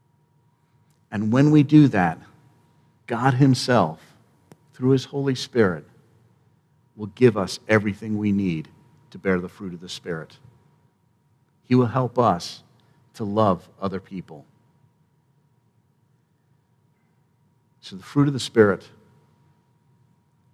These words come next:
it's really important. It's the evidence of our faith. And there's no better way to start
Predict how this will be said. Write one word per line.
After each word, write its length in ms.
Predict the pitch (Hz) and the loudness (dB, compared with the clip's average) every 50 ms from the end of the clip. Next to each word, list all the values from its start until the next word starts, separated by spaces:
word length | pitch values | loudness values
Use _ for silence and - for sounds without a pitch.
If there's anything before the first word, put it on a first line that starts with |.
| _ _ _ _ _ _ _ _ _ | _ _ _ _ _ _ _ _ _
it's 120 | _ - - | _ -2 2
really 120 | 131 143 | 4 4
important. 360 | 147 131 - 160 165 127 107 | 4 2 2 2 0 0 0
It's 100 | 98 - | -4 0
the 140 | - 120 113 | 4 6 6
evidence 600 | 117 139 135 123 98 95 92 92 - - - - _ _ _ _ _ _ _ _ _ _ _ _ _ _ _ _ _ _ _ _ _ _ _ _ _ _ _ - | 8 8 6 4 4 2 -2 -4 -6 -10 -14 -16 _ _ _ _ _ _ _ _ _ _ _ _ _ _ _ _ _ _ _ _ _ _ _ _ _ _ _ -12
of 120 | 104 90 | -10 -6
our 120 | 101 101 95 | -6 -6 -6
faith. 380 | - - 107 101 92 87 - _ _ _ _ _ _ _ _ _ _ _ _ _ _ _ _ _ _ _ _ _ _ _ _ _ _ _ _ _ _ _ _ _ _ _ _ _ _ _ _ _ _ _ _ _ _ _ _ _ | -6 -8 -8 -6 -6 -8 -12 _ _ _ _ _ _ _ _ _ _ _ _ _ _ _ _ _ _ _ _ _ _ _ _ _ _ _ _ _ _ _ _ _ _ _ _ _ _ _ _ _ _ _ _ _ _ _ _ _
And 100 | - 113 | -6 -6
there's 120 | 117 101 | -4 -2
no 120 | 113 123 127 | 0 2 4
better 180 | 131 135 135 | 6 6 6
way 140 | 131 131 127 | 6 4 0
to 80 | 127 117 | -2 -4
start 500 | - - - 127 117 98 90 - - | -6 0 4 4 6 6 4 0 -6